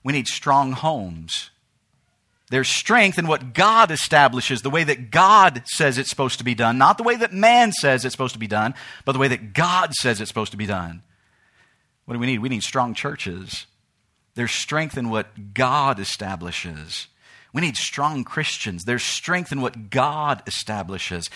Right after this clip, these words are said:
And every time that they would look at this temple, and every time they saw these two pillars, these two columns right there in front of it, I mean, you'd be able to see these from, from far away. I mean, just coming to it, you'd be able to see those two columns as,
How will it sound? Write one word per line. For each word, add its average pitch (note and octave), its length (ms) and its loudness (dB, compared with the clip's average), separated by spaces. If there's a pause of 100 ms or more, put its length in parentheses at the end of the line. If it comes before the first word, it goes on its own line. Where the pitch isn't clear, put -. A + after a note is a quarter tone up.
(300)
And D#3 140 4
every G#3 240 4
time G#3 360 6
that D3 140 0
they F3+ 140 4
would E3 160 0 (180)
look F#3+ 520 2
at F3 260 4
this D#3 200 0
temple, E3+ 360 2
and D3 80 4
every A3+ 180 4
time A3 280 6
they E3 180 2
saw G#3+ 380 6
these E3 260 -2
two B3+ 260 2
pillars, G3+ 500 0 (200)
these E3+ 240 2
two B3+ 220 2
columns G3 600 4
right G3+ 240 4
there A3+ 220 6
in F3 100 0
front A3 280 4
of E3 60 2
it, C#3+ 100 0 (180)
I F3+ 80 6
mean, F#3+ 160 2
you'd A#3 160 4
be G#3+ 120 4
able G3 100 0
to F3+ 80 -2
see A3+ 260 4
these A3 240 2
from, E3 240 2 (100)
from F3 200 0
far B3+ 420 4
away. G#3+ 360 4 (160)
I F3 80 4
mean, G3 120 2
just A#3 260 0
coming B3+ 400 4
to G3+ 120 0
it, F3+ 80 0
you'd G3+ 140 -2
be A#3 60 2
able A3 160 2
to G3 60 -2
see B3 220 2
those F3 240 0
two C4+ 240 -4
columns A3 500 4
as, E3+ 160 0